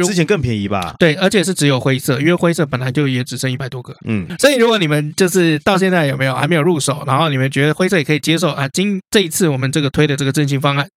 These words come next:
Speaker 2: 啊，
Speaker 1: 嗯。
Speaker 2: 这个你的历史故事的联名爆款，Lee Selected 的这个足够包啊，这个可以陪大家就度过后疫情生活。
Speaker 1: 对，其实不得不说哦，这个灰色啊，蛮好看的。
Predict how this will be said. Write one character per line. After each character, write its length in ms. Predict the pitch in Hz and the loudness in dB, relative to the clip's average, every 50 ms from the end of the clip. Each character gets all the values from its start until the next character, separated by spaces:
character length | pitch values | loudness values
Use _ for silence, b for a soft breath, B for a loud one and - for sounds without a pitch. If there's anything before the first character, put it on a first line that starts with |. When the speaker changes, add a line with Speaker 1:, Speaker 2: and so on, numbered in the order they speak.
| - - | -10 -6
Speaker 2:
啊， 140 | - - - | -4 -4 -2
Speaker 1:
嗯。 40 | 185 | -4
Speaker 2:
这 80 | 143 | -4
个 140 | 123 131 131 | -4 -4 -4
你 100 | 131 131 | -2 -2
的 100 | 135 139 | -2 -2
历 140 | 147 180 151 | -2 -2 -2
史 80 | 135 | -2
故 140 | - 151 147 | -2 -2 -2
事 100 | 131 147 | 0 0
的 80 | 135 131 | -2 -2
联 140 | 135 131 151 | -2 -2 -2
名 100 | 160 160 | 0 0
爆 140 | 170 180 | 0 0
款， 200 | 175 160 139 143 151 | 0 0 -2 0 -2
Lee 100 | 170 196 | -4 -2
Selected 460 | - 180 190 208 214 - - 160 147 | 0 0 0 -2 -2 -2 -2 -2 0
的 200 | 135 143 143 139 | 2 0 0 0
这 80 | 147 175 | -2 -2
个 120 | 170 147 | -2 -2
足 120 | 139 151 147 | -2 0 0
够 120 | 196 196 | 0 2
包 160 | 180 208 208 - B B B B B B B B | 2 2 2 0 B B B B B B B B
啊， 220 | 131 127 120 - - - _ _ | -2 -2 -2 -2 -8 -18 _ _
这 100 | - 123 | -4 -2
个 240 | 127 123 127 139 135 - | 0 -2 -2 -4 -4 0
可 100 | - 156 | 2 2
以 40 | 143 | 2
陪 260 | - - 139 139 139 | 2 0 -2 0 0
大 160 | - 160 151 | 0 0 0
家 180 | 143 151 147 147 | 2 0 0 2
就 160 | 160 151 139 | 0 0 0
度 140 | - 202 180 | 0 0 0
过 160 | 156 160 151 | 2 0 0
后 200 | 135 175 160 147 | 2 2 0 0
疫 80 | 143 139 | 0 -2
情 180 | - 131 127 | -4 -4 -4
生 160 | 135 131 120 131 | -2 -2 -2 -2
活。 100 | - - - _ _ - | -4 -8 -10 _ _ 4
Speaker 1:
对， 160 | 160 139 123 | 4 4 4
其 120 | - 160 | 0 0
实 120 | 180 202 - | -2 0 0
不 100 | - 226 | 2 0
得 80 | 220 | 2
不 80 | 214 208 | 2 0
说 360 | - - 185 180 175 147 117 | 0 0 2 2 4 2 2
哦， 20 | 113 | 0
这 80 | 175 | 0
个 80 | 180 170 | 0 0
灰 300 | 143 - - 196 196 208 | -2 0 0 2 2 2
色 260 | - - 208 170 123 | 0 0 0 2 2
啊， 160 | 101 76 - - _ _ _ _ | 0 -2 -8 -14 _ _ _ _
蛮 180 | 117 127 143 | -2 0 0
好 100 | 156 117 | 0 -2
看 220 | 104 - 143 120 95 | -2 0 -2 -2 -2
的。 100 | 82 | -4